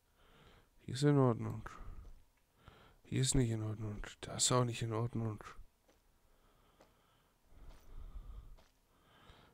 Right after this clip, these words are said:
Manchmal kennt die Dummheit keine Grenzen. Und dann kommst du selbst darauf, wie dumm du bist.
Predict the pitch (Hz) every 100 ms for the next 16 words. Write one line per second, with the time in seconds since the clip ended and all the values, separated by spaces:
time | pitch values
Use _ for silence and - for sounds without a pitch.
0 | - 120 135 147 - 143 139 131 135 143
1 | 139 147 147 - - 123 131 147 151 143
2 | 147 147 - 123 123 131 131 - - -
3 | - - - - - - 135 139 - 139
4 | 127 - 143 139 123 123 - - 101 117
5 | 120 127 131 - - - 139 139 - 117
6 | 131 127 110 107 - 117 - - - -
7 | - - -